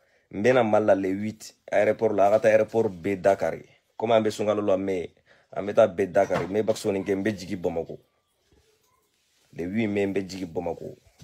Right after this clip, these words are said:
An bɛ taa yɔrɔ bɛɛ kari kari. Awɔ. Donc n'o fana digara aw la, fɛn fɛn ka d'a ye, a y'a fɔ.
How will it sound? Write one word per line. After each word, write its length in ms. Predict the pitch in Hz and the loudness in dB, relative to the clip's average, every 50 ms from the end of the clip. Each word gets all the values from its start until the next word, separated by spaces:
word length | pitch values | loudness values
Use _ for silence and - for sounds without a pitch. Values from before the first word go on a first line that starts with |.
| - - | -10 -10
An 100 | 87 92 | -10 -8
bɛ 60 | - | -4
taa 100 | - 98 | -4 -4
yɔrɔ 320 | 98 98 98 98 101 95 85 80 | -2 -2 -2 -2 -2 -4 -6 -8
bɛɛ 180 | 80 82 82 - | -12 -12 -10 -6
kari 160 | - 78 - | -8 -8 -6
kari. 220 | - 76 76 - - _ _ _ _ _ _ _ _ - - - _ _ _ _ _ _ _ | -6 -10 -10 -12 -16 _ _ _ _ _ _ _ _ -20 -20 -20 _ _ _ _ _ _ _
Awɔ. 400 | - 85 85 82 85 78 80 - - _ _ - _ _ _ _ _ _ - - - - - - _ _ _ - | -4 -2 -2 0 -2 -4 -6 -8 -16 _ _ -20 _ _ _ _ _ _ -20 -20 -20 -20 -20 -20 _ _ _ -4
Donc 160 | - 107 - | -2 -2 0
n'o 240 | 123 127 139 147 139 | 2 6 6 6 8
fana 220 | - 127 123 117 | 8 6 6 6
digara 260 | 117 117 113 120 117 | 4 6 6 8 8
aw 80 | 117 117 | 8 8
la, 260 | 117 110 104 - - _ _ _ - _ _ _ _ _ - | 8 4 4 2 -4 _ _ _ -20 _ _ _ _ _ -6
fɛn 200 | - 127 127 131 | -2 0 0 2
fɛn 140 | 123 113 | 0 2
ka 100 | - 113 | 4 6
d'a 100 | 107 110 | 6 8
ye, 60 | 107 107 | 8 6
a 80 | 107 | 6
y'a 160 | 104 104 104 | 6 4 2
fɔ. 200 | 101 - 82 71 | 2 -2 -12 -14